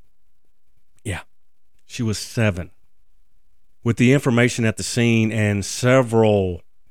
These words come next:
and after several interviews with neighbors, the police were able to piece together a timeline. An interview with Maria's, the maid's sister,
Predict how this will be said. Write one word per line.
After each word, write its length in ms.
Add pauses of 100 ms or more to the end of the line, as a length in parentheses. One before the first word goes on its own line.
(160)
and 160
after 260
several 720
interviews 600
with 160
neighbors, 420
the 100
police 560
were 180
able 260
to 120
piece 260
together 440
a 80
timeline. 600 (800)
An 120
interview 460
with 300
Maria's, 500
the 140
maid's 480 (140)
sister, 520